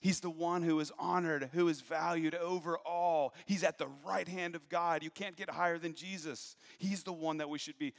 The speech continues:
setting our affections on, setting our will towards.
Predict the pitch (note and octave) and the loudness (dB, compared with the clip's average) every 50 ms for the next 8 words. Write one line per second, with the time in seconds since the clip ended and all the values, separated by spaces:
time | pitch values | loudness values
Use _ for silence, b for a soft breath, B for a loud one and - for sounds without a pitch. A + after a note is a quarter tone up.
0 | B B - - - - E3+ D#3 D#3 D3+ D3 C3+ B2 - - D3+ - - - C#3 | B B -8 -6 -2 0 0 2 2 2 2 0 0 0 -4 -4 -4 -2 -4 -4
1 | C3 A#2 C3 B2 A#2+ A#2 A2 G#2 - B B B - - - E3+ E3 E3 D#3+ C#3 | -4 -2 -2 0 0 0 0 -2 -6 B B B -4 0 2 2 4 4 2 2
2 | C#3 C#3 C3+ B2+ C3 C#3+ D3 C#3+ C#3 - - - C#3+ C#3 C#3+ C3+ B2 A2 - - | 0 0 -2 -2 -4 -2 -2 -2 -2 -4 -8 -12 -8 -6 -4 -4 -4 -6 -10 -14